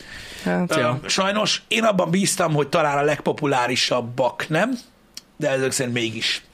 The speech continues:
Speaker 1: Igen.
Speaker 2: Ugye gyakorlatilag, ö, Andrew Tate is beszélt erről nagyon sokat. Ö, ugye az egyik dolog, ami miatt, ö, őt, ö, kibaszták az internetről konkrétan, az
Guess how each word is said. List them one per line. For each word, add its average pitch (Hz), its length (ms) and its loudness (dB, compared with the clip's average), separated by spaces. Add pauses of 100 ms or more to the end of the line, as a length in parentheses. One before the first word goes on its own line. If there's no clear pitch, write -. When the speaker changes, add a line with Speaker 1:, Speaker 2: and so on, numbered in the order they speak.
(140)
Speaker 1:
Igen. 147 460 2
Speaker 2:
Ugye 151 160 2
gyakorlatilag, 156 760 2
ö, 151 120 6 (160)
Andrew 165 220 2
Tate 160 260 0
is 123 100 0
beszélt 143 400 2
erről 135 220 4
nagyon 131 260 2
sokat. 196 500 0 (680)
Ö, 139 200 4 (120)
ugye 143 300 2 (180)
az 139 160 2
egyik 147 260 2
dolog, 135 260 4
ami 139 160 0
miatt, 131 440 -2
ö, 135 160 2 (100)
őt, 131 260 0
ö, 127 140 2
kibaszták 131 520 0
az 127 80 0
internetről 139 800 0
konkrétan, 143 540 0 (240)
az 143 160 0